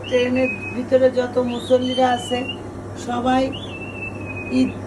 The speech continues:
ঈদগাহের মাঠে যাচ্ছে, সবাই হচ্ছে ঈদগাহের মাঠে যাচ্ছে, ইস্তেমার মাঠ যারে বলে। কয়েকটা পরপর কয়েকটা ট্রেন দাঁড়ানো, যাত্রীরা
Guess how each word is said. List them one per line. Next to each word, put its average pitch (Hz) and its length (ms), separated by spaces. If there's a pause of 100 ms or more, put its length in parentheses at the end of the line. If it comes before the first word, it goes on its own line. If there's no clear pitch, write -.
(240)
ঈদগাহের 277 560
মাঠে 254 280 (100)
যাচ্ছে, 247 280 (120)
সবাই 240 360
হচ্ছে 254 300 (840)
ঈদগাহের 254 520
মাঠে 240 360
যাচ্ছে, 247 380 (840)
ইস্তেমার 262 560
মাঠ 240 140 (140)
যারে 233 220 (100)
বলে। 233 220 (720)
কয়েকটা 262 460 (140)
পরপর 262 380 (140)
কয়েকটা 277 400 (120)
ট্রেন 254 240 (120)
দাঁড়ানো, 233 420 (600)
যাত্রীরা 240 600